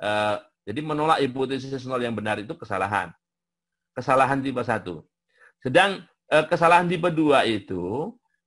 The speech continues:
menerima hipotesis nol yang salah. Menerima hipotesis nol yang salah. Oke? Nah, eh, ini saya tambahin. Ini ada kurangannya ya. Jadi,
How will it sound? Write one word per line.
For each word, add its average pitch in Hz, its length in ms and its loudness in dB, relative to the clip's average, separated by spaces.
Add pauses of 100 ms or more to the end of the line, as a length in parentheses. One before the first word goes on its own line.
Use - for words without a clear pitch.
(100)
menerima 180 560 2
hipotesis 135 560 0
nol 101 560 0
yang 127 240 -2
salah. 107 480 4 (560)
Menerima 117 400 -2
hipotesis 117 240 -4
nol 117 240 -2
yang 104 60 -2
salah. 101 340 2 (480)
Oke? 147 400 0 (1160)
Nah, 110 400 2 (560)
eh, 175 520 10 (360)
ini 160 320 2 (720)
saya 123 160 0
tambahin. 107 520 2 (120)
Ini 147 80 -4 (240)
ada 113 240 0
kurangannya 101 500 0
ya. 92 160 -4 (380)
Jadi, 165 400 2